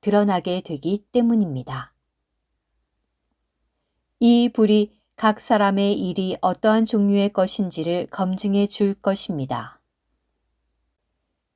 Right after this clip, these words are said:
그 기초 위에 건축한 일이 남아있는 사람은 보상을 받을 것이고, 그 일이 불타버린 사람은 손실을 입게 될 것입니다.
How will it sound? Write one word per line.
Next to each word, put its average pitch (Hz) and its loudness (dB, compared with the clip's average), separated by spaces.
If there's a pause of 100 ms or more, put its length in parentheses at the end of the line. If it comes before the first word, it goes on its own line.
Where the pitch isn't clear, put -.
(120)
그 240 4
기초 208 2
위에 180 -2 (180)
건축한 226 0
일이 220 2
남아있는 202 0
사람은 170 -4 (340)
보상을 185 0
받을 185 -2
것이고, 151 -6 (960)
그 247 6
일이 202 0
불타버린 220 2
사람은 175 -4 (280)
손실을 240 2
입게 190 -6
될 190 -4
것입니다. 135 -6